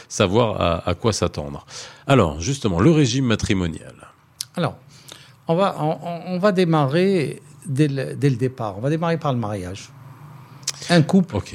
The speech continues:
Speaker 1: on se,
Speaker 2: un couple
Speaker 1: on se
Speaker 2: de mariage,
Speaker 1: rencontre,
Speaker 2: on se
Speaker 1: on
Speaker 2: rencontre.
Speaker 1: <laughs> ça, tout va bien.
Speaker 2: On, on va au resto,
Speaker 1: <laughs> Voilà.
Speaker 2: on décide de se marier, et cetera.
Speaker 1: Ouais, ouais.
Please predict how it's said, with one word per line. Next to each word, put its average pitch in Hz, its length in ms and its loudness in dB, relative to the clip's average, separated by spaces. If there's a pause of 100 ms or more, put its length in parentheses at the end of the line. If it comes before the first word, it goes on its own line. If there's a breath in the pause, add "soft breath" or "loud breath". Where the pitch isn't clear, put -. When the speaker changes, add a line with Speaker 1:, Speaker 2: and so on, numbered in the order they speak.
(140)
Speaker 1:
on - 60 -14
se, - 120 -4
Speaker 2:
un 175 80 6
couple 175 200 2
Speaker 1:
on - 40 4
se - 60 2
Speaker 2:
de 147 140 4
mariage, - 280 4
Speaker 1:
rencontre, 92 400 2
Speaker 2:
on 131 140 4
se - 240 2
Speaker 1:
on 120 200 4 (120)
Speaker 2:
rencontre. - 240 2
Speaker 1:
<laughs> - 0 -
ça, - 140 -6 (100)
tout - 80 -8
va 80 80 -4
bien. - 220 -14
Speaker 2:
On, 139 140 -2
on 127 240 -2
va 139 140 4
au 131 40 4
resto, 131 380 2
Speaker 1:
<laughs> 131 40 6
Voilà. 131 460 2
Speaker 2:
on 123 40 -2
décide 139 380 0
de 123 100 -6
se - 160 -6
marier, 117 380 0
et 113 40 -6
cetera. 90 520 0
Speaker 1:
Ouais, 156 60 0
ouais. - 60 -12